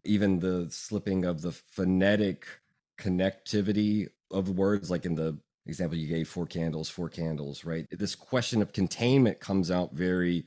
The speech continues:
clearly in this ultimate section, which I think helps to give.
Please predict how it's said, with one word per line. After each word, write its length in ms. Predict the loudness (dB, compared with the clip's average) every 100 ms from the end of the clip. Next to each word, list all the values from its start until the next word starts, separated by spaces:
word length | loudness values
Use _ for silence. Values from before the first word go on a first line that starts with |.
| -10
clearly 680 | -4 2 4 4 4 2 0 -2
in 460 | 0 0 0 -2 -6 -4
this 440 | -2 -2 -6 -10 _ _ _ _ -6
ultimate 460 | -4 -4 -4 -6 -6
section, 640 | -8 -8 -8 -8 -8 -8 -14 _ _ -8
which 260 | -6 -6 -6
I 80 | -6
think 220 | -4 -4
helps 560 | -4 -4 -4 -10 -12 -16 _ _ _ _
to 80 | -10
give. 760 | -4 2 4 4 4 0 -8